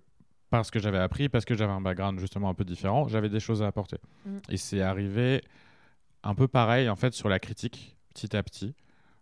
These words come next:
Speaker 1: à comprendre qu'il y avait quelque chose que j'essayais de chercher, pas tant forcément dans la manière d'écrire, mais en tout cas dans la manière d'essayer de poser des questions,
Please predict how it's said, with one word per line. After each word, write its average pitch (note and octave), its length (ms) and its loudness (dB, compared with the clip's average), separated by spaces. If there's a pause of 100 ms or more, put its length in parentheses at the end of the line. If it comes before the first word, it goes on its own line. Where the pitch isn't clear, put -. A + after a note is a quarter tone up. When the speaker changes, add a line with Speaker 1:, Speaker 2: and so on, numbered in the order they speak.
Speaker 1:
à F#2+ 420 0
comprendre B2+ 540 -2
qu'il F#2+ 960 -2
y G#2 80 -2
avait G2 160 0
quelque - 220 -4
chose B2+ 500 0 (200)
que - 160 -2
j'essayais G#2+ 440 0
de - 40 -14
chercher, A#2+ 520 0 (420)
pas G2 140 -2
tant G2 280 -4
forcément F#2 380 -8
dans F2+ 100 0
la F2 80 -2
manière F#2 260 -2
d'écrire, A#2+ 360 0
mais A2+ 80 -2
en G2 80 0
tout - 120 -16
cas A#2+ 160 2
dans G2 260 0
la F#2 80 2
manière G2 200 0
d'essayer A2+ 280 -2
de A2+ 40 -12
poser A2 240 2
des G2 140 -2
questions, A2 400 -2